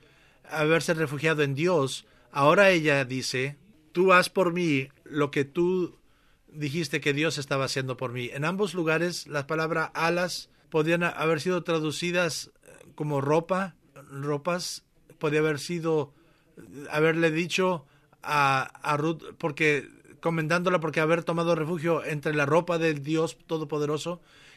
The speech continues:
y ahora ella está diciendo, "Tú cúbreme con tu ropa y sé mi protector". De entrada,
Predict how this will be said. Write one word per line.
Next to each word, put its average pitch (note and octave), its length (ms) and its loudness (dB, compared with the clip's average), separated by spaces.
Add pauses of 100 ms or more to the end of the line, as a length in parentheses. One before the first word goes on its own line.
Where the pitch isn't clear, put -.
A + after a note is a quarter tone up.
y D#3 100 -2
ahora D#3 180 6
ella D#3+ 160 4
está D#3 180 -2
diciendo, D3+ 360 -2
"Tú F3+ 160 -4
cúbreme F3+ 420 0
con D3+ 180 -2
tu D#3 100 -2
ropa D3+ 440 -2
y C#3+ 160 -6
sé D#3+ 160 -2
mi D#3+ 100 -4
protector". C#3 720 -6
De D#3+ 220 2
entrada, F#3+ 640 4